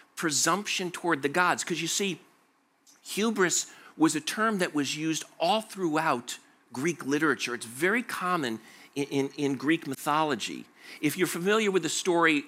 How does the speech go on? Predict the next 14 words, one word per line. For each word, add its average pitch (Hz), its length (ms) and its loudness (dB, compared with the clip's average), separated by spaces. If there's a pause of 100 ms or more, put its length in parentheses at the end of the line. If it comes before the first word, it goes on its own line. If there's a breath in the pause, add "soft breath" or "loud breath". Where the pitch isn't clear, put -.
of, 127 340 2
of 117 240 -2
Oedipus 147 460 2
Rex 120 360 2
or 113 160 -2
Oedipus 135 420 -2
the 110 80 -6
King, 107 400 -4 (500 loud breath)
uh, 110 220 2 (680 soft breath)
it's, 147 260 0
it's 151 160 0
a 147 60 0
Greek 165 300 -2
tragedy 139 760 0